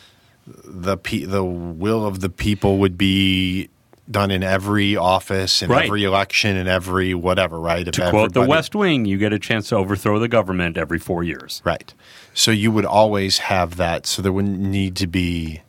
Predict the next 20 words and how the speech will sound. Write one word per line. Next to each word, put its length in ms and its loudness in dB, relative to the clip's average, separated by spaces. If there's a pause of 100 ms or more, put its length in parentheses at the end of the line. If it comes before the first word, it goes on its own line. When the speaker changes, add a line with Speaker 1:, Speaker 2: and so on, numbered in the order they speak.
(920)
Speaker 1:
any 280 0
term 300 -6
limits. 480 -10 (120)
But 140 -2
I 100 -2
think 600 -8 (2000)
in 180 -12
practice, 640 -4
it's 220 -6
not, 200 -6 (240)
I 220 -6
don't 220 -4
think 160 -6
it's 140 -8
great 340 -8
to 100 -12
have 160 -12
no 220 -10
term 320 -14
limits. 580 -14